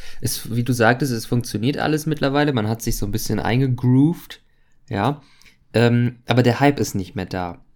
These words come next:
Also am Anfang fand ich, war so ein, also dass so ein Hype irgendwie im Sinne von, ähm, da gab's auch, gut, das ist jetzt, hat jetzt mit Videokonferenzen nicht, nicht so viel zu tun, aber irgendwelche Verlage haben so kostenlose Zeitschriften und so,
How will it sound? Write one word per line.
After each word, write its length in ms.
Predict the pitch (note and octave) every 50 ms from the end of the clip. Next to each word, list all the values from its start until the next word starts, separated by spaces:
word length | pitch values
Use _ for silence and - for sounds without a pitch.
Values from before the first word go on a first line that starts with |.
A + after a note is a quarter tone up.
| _ -
Also 180 | - A2 A2 A#2
am 100 | A2 G#2+
Anfang 560 | - B2 C3+ C3 - C#3+ C#3 C#3 C#3 C3 C3+ -
fand 260 | - - C3+ C3+ C3+
ich, 140 | C3 C3 C3+
war 120 | B2 A#2+
so 200 | A2+ A#2+ A#2+ A#2+
ein, 160 | A#2 A#2+ - -
also 360 | - - A2 G2+ G#2 G#2+ G#2 G2+
dass 180 | A2 - -
so 60 | -
ein 180 | - G2 - -
Hype 300 | C3 C3 C3 B2+ C3 - - - - - - - - -
irgendwie 600 | - A#2 A2+ A#2 A2+ A2 A2+ A2+ A2 - - - - - - -
im 80 | A2 A2
Sinne 260 | G#2 A2+ A2+ A2+ A2
von, 540 | A2+ - - A2 G#2+ G#2+ G#2+ G#2+ G#2+ G#2 G2 - -
ähm, 520 | G2 G2 G2 G2 G2 G2 G2 G2 F#2 - - - - - - _ _ _ _ _ _ _ _ _ _ _ _ _ _ _ _ _ _ _ _ _ _ -
da 140 | - G2
gab's 300 | A#2 A#2 A#2 B2 B2 - -
auch, 380 | A2+ A#2 A#2 A#2 A2+ - - _ _ -
gut, 140 | A#2 - A2
das 120 | F#2+ -
ist 120 | G2 G#2+
jetzt, 220 | A#2 G#2 - - -
hat 120 | F#2+ -
jetzt 140 | A2 G2+ -
mit 100 | A2+ G#2
Videokonferenzen 720 | A2+ B2 B2+ B2+ B2+ B2 A2 - A2+ A#2+ A#2+ A2+ - - A#2+
nicht, 380 | A2 - - - - - -
nicht 200 | A2 A2 A2 -
so 140 | - A2+ A2
viel 200 | A2 - B2 A#2+
zu 120 | - - -
tun, 180 | - B2 G#2+ G2
aber 340 | G2 G2+ G2 G2 - -
irgendwelche 320 | A2 G#2+ A2 G#2 G#2 - A#2+
Verlage 560 | - - G#2 G2+ G2+ G2+ G#2+ A#2 A2+ A2 G2+
haben 180 | A2 G#2+ G#2+ G#2
so 160 | G#2 G#2 G2
kostenlose 640 | - - A#2+ A2+ - - - A2+ A2+ A2 G#2 G#2 -
Zeitschriften 720 | - B2 A#2 B2+ B2+ - - - B2+ - - - A#2 A2
und 140 | A2 A2 G#2
so, 380 | A2 A2 A2 A2 G#2+ - -